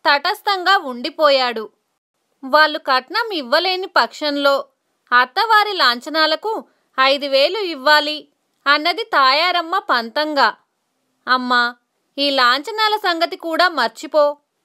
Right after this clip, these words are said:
పెళ్లి ఖర్చులకు గాను నేనే లలిత తండ్రికి కొంత డబ్బు సర్దబోతున్నాను" అన్నాడు వీరభద్రం. తరువాత ఆమె ప్రమేయం లేకుండానే పెళ్లికి అన్ని ఏర్పాట్లు జరిగిపోయాయి. మర్నాడే పెళ్లి.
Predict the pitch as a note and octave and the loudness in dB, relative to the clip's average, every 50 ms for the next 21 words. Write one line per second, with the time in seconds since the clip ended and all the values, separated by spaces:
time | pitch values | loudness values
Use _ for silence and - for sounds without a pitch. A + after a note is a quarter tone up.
0 | _ _ - D4+ C#4+ D4 E4 F#4 A4+ A4+ A#4 G#4+ G#4 - F#4 F#4+ G4+ G4+ F#4 C#4+ | _ _ 0 0 0 2 0 -4 0 0 0 0 0 -2 -4 -4 -4 -4 -2 0
1 | D4+ C#4 C4+ C#4 F4+ A4 F#4 - _ _ _ _ _ _ _ - C4 C4 C#4 D4 | 2 2 2 0 -4 -8 -12 -14 _ _ _ _ _ _ _ -10 -4 -2 -2 -2
2 | F4 G#4+ A4+ A#4 A4+ A4 A4+ G#4 F4 C#4 C#4 D4+ - F#4+ - F#4 F4 D#4+ D4 D#4+ | -2 -2 -2 0 0 0 2 0 0 -2 -2 -4 -8 -4 -2 -2 -2 -2 -2 -6
3 | D#4 - D#4 D#4 D4+ - _ _ _ _ _ _ _ - D#4 D4 C#4 B3+ C#4+ C#4 | -6 -4 -4 -4 -4 -6 _ _ _ _ _ _ _ 0 0 2 2 0 0 0
4 | A#3 B3+ B3+ A#3+ C4 A4 G#4+ F#4+ D4+ C4+ A3 G#3+ D4+ D#4+ E4 E4+ E4+ E4+ E4 D4+ | 0 -2 -2 -2 -4 -6 -2 0 0 0 2 0 -2 0 0 -2 -4 -4 -4 -4
5 | C#4+ C#4+ D4 C#4+ C#4+ C#4+ C#4+ C#4+ C#4+ _ _ _ _ _ _ _ - C#4 D4 D#4 | 0 2 2 2 2 -2 -4 -8 -10 _ _ _ _ _ _ _ -2 0 0 0
6 | D#4 E4 E4 E4+ E4+ A4+ A#4 G4 D4 C4 C4 C4+ D#4+ C#4 D4+ C#4+ A3 G#3+ A#3 A3+ | 2 2 0 0 0 -2 -6 -6 -4 -2 0 0 2 2 0 -2 -2 -4 -8 -8
7 | G#3 - _ _ _ _ _ _ _ _ _ _ - C4+ A#3+ A#3 B3 C#4 D#4 E4+ | -8 -10 _ _ _ _ _ _ _ _ _ _ -2 0 0 0 2 2 2 2
8 | F4 E4+ - F4+ G4 A4 F#4 - _ _ _ _ _ _ _ _ - C4+ C#4 C#4+ | 2 0 0 -2 -2 -2 -4 -10 _ _ _ _ _ _ _ _ 2 4 4 4
9 | C#4+ D4+ D4 - D4 C4+ C4+ C4+ D#4+ G4 A4 A4+ A4+ G#4+ G#4 F#4 D#4+ D4+ D#4 D4+ | 4 2 0 0 0 0 0 2 0 -2 0 0 -2 0 2 4 4 4 4 0
10 | E4 D#4+ D#4 D4 D#4 D4+ D4 C#4+ C#4+ C#4+ C#4 - _ _ _ _ _ _ - D4+ | -6 -6 -2 0 2 2 2 2 0 -2 -2 -6 _ _ _ _ _ _ 2 4
11 | C#4+ D#4+ F4+ G4+ B4 A#4 G#4+ G4 F#4+ F#4 E4 C4+ B3 B3+ C#4 E4 F#4 F#4+ F#4+ F#4+ | 4 4 2 -2 -4 -4 -2 -2 0 2 2 2 0 -2 -4 -2 0 2 0 0
12 | F4+ - E4+ F4 E4 - E4+ F#4+ F#4+ D4 B3 B3+ A#3 A3 A#3+ B3+ F4 E4+ F4+ E4 | 0 0 0 0 0 -2 -4 -8 -4 -2 0 0 0 0 -2 -4 -4 0 2 4
13 | D4 C#4 C4 B3+ B3 A#3 A3+ A3+ G#3 F#3 - _ _ _ _ _ _ _ - A#3 | 4 4 4 2 2 0 -2 -6 -10 -12 -18 _ _ _ _ _ _ _ -6 -2
14 | A#3 A#3 A#3 A#3 A#3+ C#4+ E4 F#4 F#4+ F4+ F#4 F#4 G#4 G#4 - C#4+ A#3+ A#3+ B3+ C#4 | 0 2 2 0 0 0 0 0 2 2 0 -2 -4 -4 -2 -2 -2 -2 -2 -4
15 | C#4+ C4 G#3 - | -4 -4 -6 -8